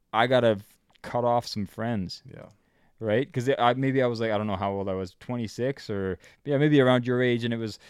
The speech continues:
Speaker 1: like, at that point in my life, it was like, I'm, I'm still hanging out with some friends from high school or some friends just because they have been my friends,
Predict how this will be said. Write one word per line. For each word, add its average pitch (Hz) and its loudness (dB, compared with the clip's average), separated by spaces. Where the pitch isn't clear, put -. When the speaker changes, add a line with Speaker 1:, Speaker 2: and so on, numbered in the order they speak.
Speaker 1:
like, 143 -6
at 127 -4
that 180 2
point 143 -6
in 131 -8
my 123 -2
life, 131 -2
it 156 -6
was 127 -6
like, 131 -4
I'm, 131 -4
I'm 123 -8
still 160 -6
hanging 139 0
out 143 0
with 135 -4
some 135 -4
friends 135 -6
from 127 -4
high 120 -2
school 135 -2
or 120 0
some 131 -4
friends 131 -4
just 139 -8
because 135 -2
they 117 -2
have 120 -6
been 123 -4
my 147 -2
friends, 180 -4